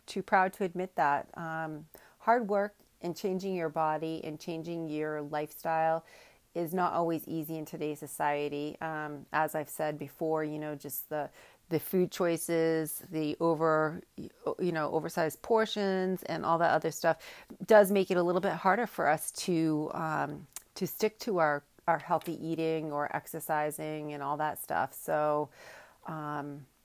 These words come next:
you know, you guys got this.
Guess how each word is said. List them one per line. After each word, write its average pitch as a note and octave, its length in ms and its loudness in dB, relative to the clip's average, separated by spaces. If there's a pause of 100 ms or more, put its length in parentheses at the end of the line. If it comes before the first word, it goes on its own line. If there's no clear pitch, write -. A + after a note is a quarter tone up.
(1900)
you A3+ 140 0
know, A#3 320 6 (120)
you A#3 120 2
guys A3+ 280 2
got B3 280 2
this. D3+ 300 -4